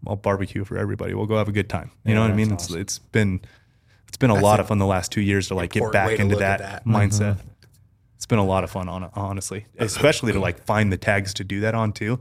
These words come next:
Speaker 2: Yeah.
Speaker 1: Like, oh, let's find a second choice Colorado tag. Let's find, you know, let's do this, let's do that.
Speaker 2: That's
Speaker 1: It's been
Speaker 2: cool.
Speaker 1: fun.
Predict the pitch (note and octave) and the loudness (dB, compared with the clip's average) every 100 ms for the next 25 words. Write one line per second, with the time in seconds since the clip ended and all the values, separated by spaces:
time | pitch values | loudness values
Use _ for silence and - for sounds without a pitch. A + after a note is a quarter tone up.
0 | - - G#2 F#2 B2 A#2 G2+ A#2 G#2 - | -6 -4 -2 -2 -2 -2 0 -2 -2 -4
1 | G#2+ G2+ G#2+ G2 - G2+ G#2 G2+ F#2 D2+ | -8 -8 -6 -6 -4 -4 -4 -6 -8 -12
2 | - G2+ - A2 G#2 G#2 G#2+ G#2 F#2+ F2+ | -10 -10 -6 -4 -2 -4 -6 -10 -10 -10
3 | G#2 - G#2 G2+ - G2+ - G2 F#2 F2 | -10 -6 -6 -6 -8 -10 -10 -6 -8 -8
4 | - B2+ G2 A2 G2+ | -4 0 0 0 -4